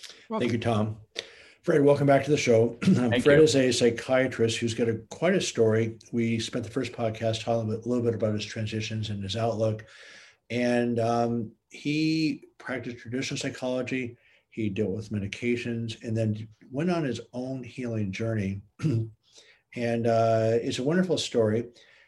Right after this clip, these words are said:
Speaker 1: And he stated very clearly in the first podcast about how listening is a healing modality.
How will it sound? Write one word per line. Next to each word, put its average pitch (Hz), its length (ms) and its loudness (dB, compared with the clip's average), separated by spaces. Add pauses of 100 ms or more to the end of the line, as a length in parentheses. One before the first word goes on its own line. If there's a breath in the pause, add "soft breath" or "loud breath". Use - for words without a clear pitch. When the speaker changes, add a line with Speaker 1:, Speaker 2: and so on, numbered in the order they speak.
(240 soft breath)
Speaker 1:
And 131 260 -2
he 175 220 -2
stated 143 540 -2
very 170 500 2
clearly 123 480 4
in 117 60 0
the 113 60 -4
first 117 260 -2
podcast 156 460 -6
about 110 220 -4
how 123 200 -6
listening 135 500 -4
is 113 180 -6
a 107 80 -2
healing 113 460 -4
modality. 104 720 0